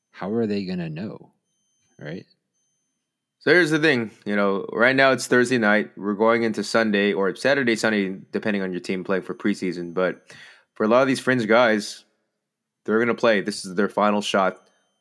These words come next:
Speaker 2: to show whether it's for th-, the team they're on or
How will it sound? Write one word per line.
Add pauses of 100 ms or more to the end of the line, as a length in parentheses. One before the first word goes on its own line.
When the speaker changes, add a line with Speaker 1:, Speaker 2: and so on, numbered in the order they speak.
(160)
Speaker 2:
to
show
whether
it's
for
th-,
the
team
they're
on
or